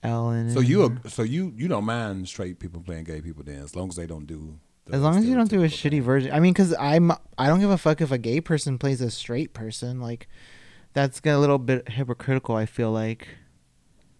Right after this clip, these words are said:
Speaker 1: Like,
Speaker 2: Mm-hmm.
Speaker 1: if a gay person can tone down Miss She Thang and
Speaker 2: <laughs>
Speaker 1: pretend to be a straight guy, that's good acting.
Speaker 2: Come on, Miss She Thang.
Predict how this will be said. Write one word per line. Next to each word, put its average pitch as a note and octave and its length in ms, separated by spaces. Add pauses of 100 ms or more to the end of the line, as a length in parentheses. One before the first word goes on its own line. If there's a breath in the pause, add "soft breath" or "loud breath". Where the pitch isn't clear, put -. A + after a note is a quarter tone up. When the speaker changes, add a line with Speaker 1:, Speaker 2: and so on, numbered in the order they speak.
(320)
Speaker 1:
Like, C3+ 160
Speaker 2:
Mm-hmm. - 80
Speaker 1:
if C3+ 80
a D3 60
gay C#3 260
person C3 840
can B2+ 540
tone C3+ 440
down C3 480
Miss C3 320
She - 300
Thang A#2+ 580 (680 loud breath)
and C3 540 (360)
Speaker 2:
<laughs> B2+ 400
Speaker 1:
pretend D#3 360
to D#3+ 80
be D3+ 180
a C#3 80
straight D#3 360
guy, B2+ 420 (180)
that's D#3+ 220
good D#3 140
acting. D3 560 (440)
Speaker 2:
Come - 720
on, F2+ 160
Miss E2+ 140
She - 180
Thang. F2 380